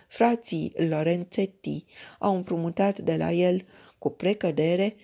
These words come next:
acele trăsături caracteristice picturii de gen, care erau exprimate destul de anemic în arta lui Duccio,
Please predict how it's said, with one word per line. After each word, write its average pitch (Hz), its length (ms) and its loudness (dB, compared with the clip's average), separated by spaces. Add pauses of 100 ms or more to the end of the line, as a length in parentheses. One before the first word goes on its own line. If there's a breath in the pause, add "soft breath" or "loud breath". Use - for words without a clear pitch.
(280 soft breath)
acele 226 420 2
trăsături 160 600 -2
caracteristice 175 1080 -2 (300 loud breath)
picturii 160 580 -4
de 175 180 4
gen, 165 400 0 (580 soft breath)
care 262 260 4
erau 180 560 2 (140 soft breath)
exprimate 185 920 0 (280 loud breath)
destul 233 400 0
de 175 120 2
anemic 185 680 -2 (280 loud breath)
în 170 200 2
arta 180 320 2
lui 156 160 0
Duccio, 160 640 -2